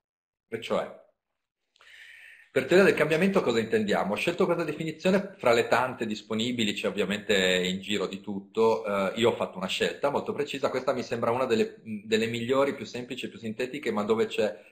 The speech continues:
già quello che serve per capire dove stiamo andando. Allora, la teoria del cambiamento è un processo rigoroso, inta-, innanzitutto è un processo e non un prodotto, che è già interessante, è anche un prodotto,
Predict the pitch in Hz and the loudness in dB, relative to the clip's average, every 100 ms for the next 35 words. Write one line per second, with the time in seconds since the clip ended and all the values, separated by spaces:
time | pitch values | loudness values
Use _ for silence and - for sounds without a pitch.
0 | - 98 117 123 117 - 104 113 104 107 | -14 2 6 6 2 -6 -6 -2 -2 -2
1 | - 110 110 107 98 98 - 101 98 92 | 0 2 4 0 -2 -6 -4 -4 -2 -4
2 | - 85 80 - - - - - - - | -8 -12 -14 -18 -20 -20 -20 -20 -18 -2
3 | 131 104 107 160 190 190 170 175 196 139 | 4 4 6 4 6 4 2 2 4 2
4 | - 127 131 - 113 123 151 147 113 98 | 0 0 0 2 4 4 8 10 10 6
5 | 95 98 98 - 110 117 127 - 120 185 | 2 -2 -2 -10 -4 -2 -2 -4 -6 -4
6 | 196 233 123 113 - 101 101 - 135 - | 2 2 2 -2 0 0 0 -4 -4 -2
7 | 104 95 95 - 90 82 - - 87 - | -2 -2 -6 -6 -6 -8 -10 -12 -12 -8
8 | 92 104 107 - 87 - - 76 - - | -4 -2 -2 -4 -8 -10 -12 -14 -16 -6
9 | 110 190 214 - 117 95 92 - 98 | -2 0 0 0 0 0 -2 -4 -8